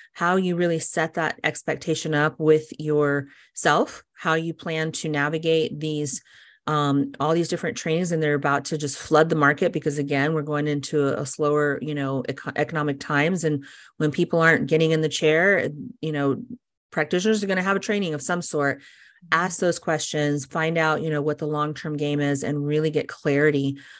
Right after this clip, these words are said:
on what it looks like. Um, we're doing with our spas, we're doing a membership program where it's not gonna be a, a full-on, um, like, you come in for a full day kind of training. It's just regular little, um, nuggets of training, like on a Sunday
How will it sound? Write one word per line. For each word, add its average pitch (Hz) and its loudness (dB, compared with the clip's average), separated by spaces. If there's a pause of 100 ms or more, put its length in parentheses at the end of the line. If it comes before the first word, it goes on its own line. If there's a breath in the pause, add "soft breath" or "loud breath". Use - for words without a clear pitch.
(100)
on 139 4
what 151 6
it 139 2
looks 147 0
like. 139 0
Um, 139 0
we're 170 2
doing 160 0
with 151 0
our 147 2
spas, 160 0
we're 156 0
doing 147 -2
a 143 -4
membership 151 -4
program 143 0
where 139 -2 (320 loud breath)
it's - -6
not 226 6
gonna 233 6
be 202 2
a, 147 2
a 143 -4
full-on, 160 -2
um, 139 -4 (880)
like, 143 -4
you 165 -4
come 175 -2
in 160 4
for 151 4
a 143 4
full 147 6
day 143 6
kind 143 -4
of 143 -2
training. 147 0 (260 loud breath)
It's - 0
just 233 4
regular 196 8
little, 190 6
um, 151 0
nuggets 180 -2
of - -8
training, 156 0
like 151 0
on 147 -2
a 147 -2
Sunday 156 2